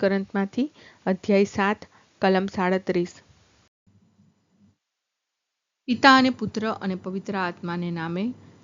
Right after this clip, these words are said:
આમેન. શ્રદ્ધા ઘોષણા. એક જ પરમેશ્વરમાં અમે શ્રદ્ધા રાખીએ છીએ. તે પરમ પિતા છે, તે સર્વસમત છે, તે સકળ સૃષ્ટિના સર્જનહાર છે.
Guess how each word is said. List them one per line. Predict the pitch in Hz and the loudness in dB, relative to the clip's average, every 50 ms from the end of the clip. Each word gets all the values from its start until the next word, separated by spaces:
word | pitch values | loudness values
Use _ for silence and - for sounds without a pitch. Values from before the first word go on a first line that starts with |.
| - - | -12 -8
આમેન. | 170 170 170 165 160 160 170 175 165 - - - - - - - _ _ _ _ _ _ _ _ _ _ _ - - - - - - - - - - - - - - - | -6 -4 -4 -4 -6 -8 -10 -12 -14 -16 -20 -20 -20 -20 -20 -20 _ _ _ _ _ _ _ _ _ _ _ -20 -20 -20 -20 -20 -20 -20 -20 -20 -20 -20 -20 -20 -10 -2
શ્રદ્ધા | - - 233 214 185 - 208 196 | 6 8 10 8 8 8 4 2
ઘોષણા. | 196 180 - 180 170 - - 175 156 160 175 - - - - - - - _ _ _ _ _ _ _ _ _ - - - _ _ - - - - - - - - - - - | 2 2 2 0 0 -2 -4 -8 -8 -10 -12 -14 -18 -20 -20 -20 -20 -20 _ _ _ _ _ _ _ _ _ -20 -20 -20 _ _ -20 -20 -20 -20 -20 -20 -20 -20 -20 -4 6
એક | - 220 226 - - | 8 8 10 10 10
જ | 254 254 247 - | 8 8 6 4
પરમેશ્વરમાં | - 180 170 175 185 196 196 - - 208 202 190 196 202 208 214 | 0 -2 0 0 -2 -2 -2 -2 0 0 0 2 2 2 2 2
અમે | - - 185 180 | 0 0 0 0
શ્રદ્ધા | 175 - - 180 170 170 - 185 175 | 0 0 -2 -4 -4 -4 -4 -4 -2
રાખીએ | 165 165 170 - - 185 180 | -2 -2 -2 0 0 0 2
છીએ. | 170 - - 220 233 254 - - - - - - - - - - - - | 2 2 2 4 4 2 0 -4 -14 -20 -20 -20 -20 -20 -20 -10 -4 0
તે | 180 180 | 2 2
પરમ | 175 180 185 180 175 180 180 | 2 2 0 0 0 0 -2
પિતા | 175 190 175 - 185 180 180 | -2 -4 -6 -4 -2 -2 -2
છે, | 180 - - 220 240 240 - - - - - - - _ _ _ _ _ - | -2 -2 -2 -2 -2 -2 -4 -10 -20 -20 -20 -20 -20 _ _ _ _ _ 2
તે | 220 208 208 | 4 4 4
સર્વસમત | 202 - - 226 214 208 202 202 196 - 190 175 170 175 175 | 2 0 -2 -4 -2 -2 -2 -4 -4 -4 -4 -4 -4 -4 -8
છે, | 175 - - 208 214 233 240 - - - _ _ _ _ _ _ _ _ _ - | -8 -10 -8 -6 -6 -6 -6 -10 -14 -20 _ _ _ _ _ _ _ _ _ -2
તે | 233 240 | -2 -2
સકળ | 220 - - 247 240 277 277 262 | 0 0 -2 -2 0 0 0 0
સૃષ્ટિના | - - - 247 220 - - 240 214 226 240 247 247 | -2 -4 -6 -6 -6 -4 -4 -4 -2 -2 -2 -2 -2
સર્જનહાર | - - 208 170 156 185 185 185 165 185 170 165 165 | -2 -4 -4 -2 -2 -4 -4 -4 -6 -8 -8 -8 -8
છે. | - - - 151 - | -10 -10 -12 -12 -12